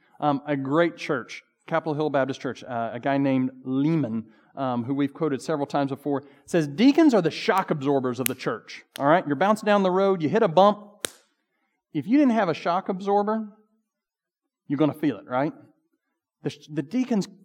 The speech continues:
provide that cushion. They are out there on the front lines in the congregation saying, "What's going on? Why, why are y'all fighting? Wh-, what is this gossip? We, we gotta stop." They are the ones providing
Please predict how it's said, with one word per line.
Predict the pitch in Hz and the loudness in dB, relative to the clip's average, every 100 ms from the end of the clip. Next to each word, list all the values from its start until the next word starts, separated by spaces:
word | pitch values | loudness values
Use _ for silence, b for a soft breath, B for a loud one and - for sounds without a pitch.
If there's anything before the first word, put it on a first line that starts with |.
| - | -16
provide | 170 175 190 175 | -14 -8 -2 2
that | 165 - - | 2 0 -16
cushion. | - 233 - 175 110 113 _ _ b b 143 | -4 -2 0 -4 -6 -10 _ _ b b 0
They | 185 | 2
are | 240 185 | 2 4
out | 190 190 | 2 2
there | 208 | 2
on | 170 | 2
the | 147 | 2
front | 208 208 | 0 0
lines | 170 147 151 - - | 2 2 0 -6 2
in | 233 262 | 6 6
the | 262 | 6
congregation | 233 226 208 185 175 170 165 | 2 2 2 4 2 2 -2
saying, | 147 185 165 156 139 - b b b b _ _ _ - - | 0 2 4 4 0 -6 b b b b _ _ _ -20 -14
"What's | 208 233 - | -12 -12 -6
going | 233 214 | -4 -4
on? | 165 | -2
Why, | 233 240 | -2 0
why | 185 233 | -4 -2
are | 269 | 0
y'all | 226 185 - - | 0 -4 -6 -10
fighting? | 247 285 214 120 - - - | -2 0 2 0 -4 -10 -4
Wh-, | 208 175 | -2 2
what | 277 | 2
is | 277 | 2
this | 240 - | -2 -4
gossip? | 214 247 240 - 165 | -6 -6 -4 -6 -4
We, | 185 | -6
we | 180 196 | -6 -6
gotta | 226 220 | -4 -4
stop." | - - 233 - b b b | -8 -12 -12 -14 b b b
They | 139 190 240 | -2 2 2
are | 247 | 2
the | 214 | 2
ones | 196 170 156 | 2 2 0
providing | - 135 139 147 147 143 147 | -4 -2 0 0 0 0 -4